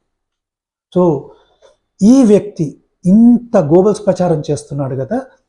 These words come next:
ఈ గోబల్స్ ప్రచారాన్ని ఆపేసి నిజాలు మాట్లాడడం నేర్చుకో. నీకే చెప్తున్నా, నిజాలు మాట్లాడడం నేర్చుకో. నిజాలు మాట్లాడితే మీతో డిబేట్ చేస్తారు ఎవరైనా కూడా.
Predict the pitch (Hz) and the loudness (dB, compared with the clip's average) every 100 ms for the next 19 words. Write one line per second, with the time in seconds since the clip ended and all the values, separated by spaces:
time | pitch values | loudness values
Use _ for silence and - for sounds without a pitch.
0 | _ _ 185 226 277 190 190 185 180 - | _ _ 0 2 4 2 2 0 -4 -8
1 | 156 160 151 147 139 135 - 127 131 - | -6 -4 -2 -2 -4 -8 -10 -10 -8 -4
2 | 147 - 247 277 - _ _ _ _ _ | -6 -4 -4 -4 -8 _ _ _ _ _
3 | _ 139 139 156 147 190 185 202 180 147 | _ -6 -2 0 2 2 2 -2 -4 -6
4 | 147 - 143 120 165 214 139 139 131 - | -8 -6 -6 -4 -6 -6 -6 -8 -10 -16
5 | - 143 147 135 - _ _ _ 135 147 | -10 -6 -4 -4 -10 _ _ _ -8 -4
6 | 165 156 156 - 139 139 143 - _ _ | -4 -4 -8 -10 -8 -8 -8 -14 _ _
7 | _ _ _ _ _ _ 139 147 139 175 | _ _ _ _ _ _ -6 -2 0 2
8 | 175 175 147 147 147 147 131 156 165 139 | 0 0 -2 -4 -4 -4 -2 -6 -6 -6
9 | 139 - 131 143 135 110 _ _ _ _ | -8 -12 -10 -6 -6 -8 _ _ _ _
10 | _ _ _ _ _ 135 147 143 185 214 | _ _ _ _ _ -4 0 2 4 4
11 | 214 190 180 190 180 175 233 185 196 170 | 2 0 0 0 0 -2 -2 -2 -2 0
12 | 160 156 156 143 - - 131 127 160 170 | 0 0 -2 -8 -8 -12 -10 -4 0 0
13 | 160 131 120 | 0 -4 -8